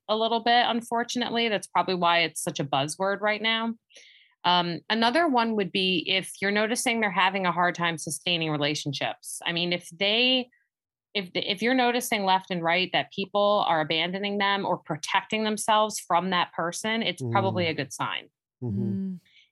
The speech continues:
Speaker 1: If they wanna isolate you from other meaningful relationships, they want you all to themselves. That can also be a sign as well. And I, I am leaning a little bit more into some romantic examples as opposed
Speaker 2: Mm-hmm.
Speaker 1: to just kind of family examples.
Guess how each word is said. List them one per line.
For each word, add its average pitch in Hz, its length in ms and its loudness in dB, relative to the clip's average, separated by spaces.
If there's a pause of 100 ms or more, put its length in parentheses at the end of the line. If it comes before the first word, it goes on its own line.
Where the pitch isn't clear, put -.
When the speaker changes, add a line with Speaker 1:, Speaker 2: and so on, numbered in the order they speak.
(140)
Speaker 1:
If 185 100 -4
they 214 120 2
wanna 233 280 2
isolate 233 540 0
you 247 240 0
from 233 180 -2
other 226 220 2
meaningful 233 460 0
relationships, 226 680 -2
they 170 80 0
want 165 240 -2
you 170 160 -8
all 156 140 -2
to 156 140 -8
themselves. 139 800 -4 (1300)
That 185 180 4
can 180 160 -4
also 160 320 -2
be 139 140 -2
a 131 40 -4
sign 131 360 -2
as 127 160 -10
well. 110 300 -2
And 196 120 2
I, 190 80 4
I 196 160 2 (200)
am 180 200 -2
leaning 247 360 2
a 202 60 2
little 190 200 0
bit 175 120 -2
more 170 160 0
into 151 320 0
some 156 240 -4
romantic 147 600 -2
examples 180 640 -2
as 151 140 -2
opposed 135 400 0
Speaker 2:
Mm-hmm. 110 60 -6
Speaker 1:
to 143 40 -8
just - 340 -10
kind 147 140 -2
of 131 80 -8
family 131 380 -4
examples. 180 720 -2